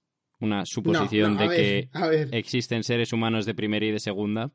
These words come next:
Speaker 1: pues el especismo sería suponer que hay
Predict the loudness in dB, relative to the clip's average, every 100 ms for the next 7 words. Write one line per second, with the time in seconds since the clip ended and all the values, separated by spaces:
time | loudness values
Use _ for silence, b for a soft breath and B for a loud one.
0 | -4 -2 -2 -4 -16 -8 -6 -4 -2 0
1 | 0 -2 -2 0 0 -2 -6 -6 -4 -4
2 | -2 -2 -2 -4